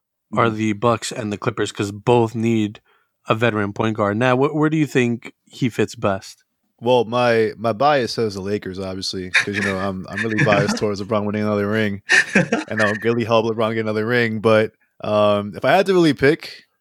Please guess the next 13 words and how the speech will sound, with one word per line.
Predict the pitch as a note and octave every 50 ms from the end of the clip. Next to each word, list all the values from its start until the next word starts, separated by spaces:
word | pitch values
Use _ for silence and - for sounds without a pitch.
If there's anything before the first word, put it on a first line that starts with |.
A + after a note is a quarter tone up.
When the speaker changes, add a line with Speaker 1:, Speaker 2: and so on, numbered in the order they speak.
| _ _ -
Speaker 3:
um, | A#2 A2+ A#2 A#2 A2+ A2+ A2+ A2+ A2 A2 G#2+ G#2+ G#2 G2+ G2 F#2+ F#2+ _ _ _ _ _ _ _ _ _ _ _ _ -
I | A2 C#3+
would | F#3+ G#3+ G#3
really | G#3 G#3+ G#3 G3+
say, | - - - F3+ F3 F3 F3 F3 F3 F#3 F#3+ G3 G3+ - _ _ _ _ _ _ _ _ _
based | - C3+ C#3+ -
on, | C#3
like, | C3+ B2 G#2+
what | A2 A2
I've | B2 C3
been | C#3+ B2+
hearing | C3+ C3+ C3 B2+
too, | - - B2 B2+ C3 C#3 C#3+